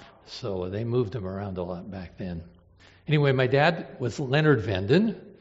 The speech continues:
and if any of you are acquainted with a Venden, it's probably the name Morris Venden that would be the most familiar. Morris passed away, I believe, in twenty thirteen, maybe twenty twelve.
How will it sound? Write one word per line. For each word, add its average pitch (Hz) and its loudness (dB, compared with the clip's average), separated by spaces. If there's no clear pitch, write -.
and 110 -6
if 113 -8
any 139 0
of 135 0
you 120 -2
are 107 -4
acquainted 120 -4
with 107 -6
a 101 -6
Venden, 113 -4
it's 101 -8
probably 143 -6
the 110 -6
name 107 -6
Morris 117 -2
Venden 92 -8
that - -12
would 101 -16
be 95 -8
the 98 -8
most 101 -8
familiar. 92 -8
Morris 120 -2
passed 117 -4
away, 113 -4
I 107 -4
believe, 110 -2
in 110 -6
twenty 113 -10
thirteen, 120 -6
maybe 107 -6
twenty 104 -10
twelve. 98 -8